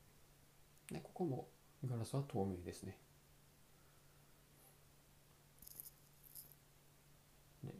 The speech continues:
このような、その、建具にガラスを仕込むための細工っていうのがあるんですけども、桟に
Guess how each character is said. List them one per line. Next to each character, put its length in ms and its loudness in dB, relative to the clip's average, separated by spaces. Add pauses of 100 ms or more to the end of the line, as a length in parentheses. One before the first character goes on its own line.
こ 140 0
の 100 6
よ 240 4
う 40 2
な、 60 2 (140)
そ 80 -4
の、 140 0 (200)
建 160 4
具 300 2 (1120)
に 220 2 (640)
ガ 140 4
ラ 100 4
ス 180 0
を 180 4 (460)
仕 140 -6
込 140 6
む 140 8
た 140 2
め 120 4
の 160 0
細 280 4
工 140 2
っ 20 4
て 240 -2
い 20 2
う 80 -4
の 40 -2
が 160 2 (1400)
あ 60 2
る 60 4 (100)
ん 60 4
で 100 2
す 80 -10
け 80 -4
ど 100 -2
も、 260 -2 (1300)
桟 220 6 (100)
に 220 2